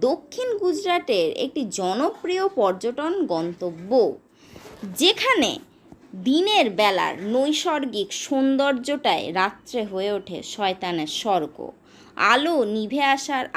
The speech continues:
আগেই সুরাতে ডুমা সমুদ্র সৈকত আস্তে আস্তে খালি হতে শুরু করে। গুজরাটের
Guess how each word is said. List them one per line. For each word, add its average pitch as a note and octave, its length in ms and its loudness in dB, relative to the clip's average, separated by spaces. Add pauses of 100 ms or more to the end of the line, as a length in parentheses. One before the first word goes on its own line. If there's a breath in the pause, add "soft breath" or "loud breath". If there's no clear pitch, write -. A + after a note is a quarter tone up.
আগেই G3+ 340 0 (120)
সুরাতে C4+ 600 0 (260)
ডুমা C#4 380 2 (160)
সমুদ্র B3+ 520 -4 (140)
সৈকত A3+ 600 -2 (180)
আস্তে G#3 360 0
আস্তে - 340 -4 (100)
খালি F#3+ 460 -2
হতে F3+ 340 -4 (260)
শুরু A#3+ 380 -2
করে। D#3 340 -2 (1400 loud breath)
গুজরাটের F4 760 4